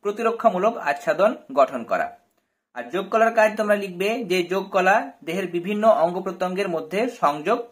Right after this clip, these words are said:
রক্ষা করে। এরপরে দেখো আমাদের আজকে সেটের শেষ প্রশ্ন, কিভাবে খাদ্যকে ভালো রাখা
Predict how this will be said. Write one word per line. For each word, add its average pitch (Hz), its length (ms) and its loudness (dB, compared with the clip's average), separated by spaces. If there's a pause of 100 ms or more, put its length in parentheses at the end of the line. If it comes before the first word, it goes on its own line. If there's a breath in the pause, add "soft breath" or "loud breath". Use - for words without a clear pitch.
রক্ষা 151 400 0 (140)
করে। 113 240 0 (580)
এরপরে 208 320 -2
দেখো 233 200 6
আমাদের 226 260 4
আজকে 202 280 0
সেটের 220 260 -2
শেষ 214 260 -4
প্রশ্ন, 214 440 -2 (280 loud breath)
কিভাবে 214 320 4
খাদ্যকে 202 540 0
ভালো 180 260 4
রাখা 185 440 2